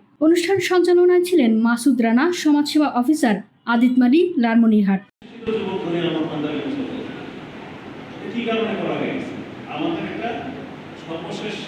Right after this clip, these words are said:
Speaker 2: জীবন, প্রথম শুরু থেকে শেষ পর্যন্ত একটা নির্দিষ্ট সময় আছে। সেই সময়ের মধ্যে সবচেয়ে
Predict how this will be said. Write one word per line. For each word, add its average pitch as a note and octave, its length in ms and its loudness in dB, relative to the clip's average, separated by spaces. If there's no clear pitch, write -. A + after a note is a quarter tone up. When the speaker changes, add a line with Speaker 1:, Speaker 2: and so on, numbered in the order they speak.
Speaker 2:
জীবন, G3 300 -6
প্রথম E3+ 320 -10
শুরু F#3 340 -8
থেকে G3+ 200 -8
শেষ G3+ 200 -8
পর্যন্ত F#3 280 -8
একটা F3+ 200 -8
নির্দিষ্ট E3 400 -6
সময় - 220 -4
আছে। - 240 -6
সেই F#3 200 -2
সময়ের G#3 380 0
মধ্যে G#3+ 220 -2
সবচেয়ে A#3 460 0